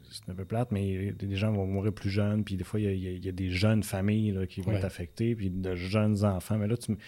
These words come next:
Speaker 1: je pense que ce que tu me dis, c'est à partir de six ans, hein. Je pense que vous
Speaker 2: Ben,
Speaker 1: accompagnez.
Speaker 2: c'est une question de, en bas de ça, c'est dur d'avoir de la discipline <laughs> auprès des enfants.
Speaker 1: Ouais, ouais, j'imagine.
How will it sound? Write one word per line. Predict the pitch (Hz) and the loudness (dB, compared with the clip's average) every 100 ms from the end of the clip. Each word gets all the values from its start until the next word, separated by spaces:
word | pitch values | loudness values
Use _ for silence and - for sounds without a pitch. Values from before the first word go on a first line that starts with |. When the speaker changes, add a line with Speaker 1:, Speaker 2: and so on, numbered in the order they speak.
| - - | -20 -4
Speaker 1:
je | |
pense | 120 117 | -2 2
que | 104 | 2
ce | 98 | 2
que | - | -4
tu | 98 107 | -2 -2
me | |
dis, | 101 | -2
c'est | 123 - | -2 -2
à | |
partir | 95 113 | 0 0
de | 98 | 0
six | - 104 113 | -2 -2 0
ans, | 95 | 0
hein. | 87 | -2
Je | - | -4
pense | 117 | -4
que | 113 | 0
vous | |
Speaker 2:
Ben, | 110 | 6
Speaker 1:
accompagnez. | 120 110 110 | 6 8 8
Speaker 2:
c'est | 120 - | 6 8
une | 120 | 6
question | - 110 - 127 135 135 | 8 4 6 6 8 10
de, | 117 107 107 104 104 98 - | 8 6 4 4 0 -2 2
en | 107 | 4
bas | 131 | 4
de | 110 | 4
ça, | 92 156 | 2 0
c'est | - 113 | 2 4
dur | 113 131 117 | 6 6 6
d'avoir | 107 98 107 | 4 4 6
de | 113 | 8
la | 113 | 6
discipline | - - - 123 123 123 | 4 0 2 8 10 10
<laughs> | 107 | 8
auprès | - 120 | 4 6
des | 120 107 | 8 8
enfants. | 110 104 113 113 107 | 6 8 10 8 8
Speaker 1:
Ouais, | |
ouais, | 107 101 | 4 4
j'imagine. | 95 92 95 90 | 2 0 -2 -2